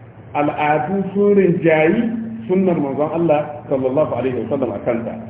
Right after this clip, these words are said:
Sai ya zama ya dace da abin da Allah tabaraka wa ta'ala ya faɗa. Saboda haka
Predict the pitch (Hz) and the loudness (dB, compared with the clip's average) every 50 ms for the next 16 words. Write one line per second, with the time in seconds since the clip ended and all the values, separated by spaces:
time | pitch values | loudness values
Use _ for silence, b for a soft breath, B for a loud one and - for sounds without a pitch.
0 | - - - 156 156 165 165 165 160 160 156 156 160 160 156 165 170 180 175 180 | -16 -8 0 2 4 4 4 4 2 4 4 4 4 4 4 2 2 2 2 0
1 | - 165 147 143 151 147 165 175 165 - 170 175 165 160 156 165 156 170 170 170 | -2 -4 -2 -2 -4 -2 -2 -2 -2 -2 -2 -2 -2 -2 -2 -2 0 0 0 0
2 | 165 165 165 160 165 151 160 156 160 160 156 - - - 127 - - - - - | 0 -2 -2 -2 -2 0 2 2 4 2 2 0 -2 -6 -8 -10 -12 -14 -16 -18
3 | - - - - - - - - - - - - - - - - - - - 160 | -20 -20 -20 -20 -20 -20 -20 -20 -20 -20 -20 -20 -20 -20 -20 -20 -18 -8 -2 0
4 | 151 151 147 151 151 147 147 135 127 | 0 4 4 4 4 4 4 4 4